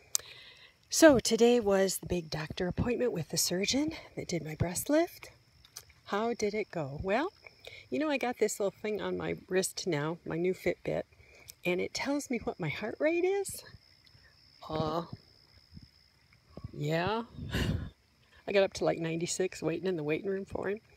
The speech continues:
So I had to find two things before I left, and do you think I could find them? I was tearing everything apart.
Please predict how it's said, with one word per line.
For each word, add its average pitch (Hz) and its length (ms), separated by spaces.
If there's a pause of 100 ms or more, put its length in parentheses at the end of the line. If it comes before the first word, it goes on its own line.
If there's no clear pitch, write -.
(680)
So 208 400 (880)
I 196 40
had 220 200
to - 80
find 175 260
two 311 300
things 151 440
before 160 380
I 175 60
left, 151 320
and 160 140
do 147 80
you 147 80
think 233 340
I 214 140
could - 160
find 156 200
them? 156 120
I 220 160
was 135 280
tearing 254 760
everything 220 400
apart. - 400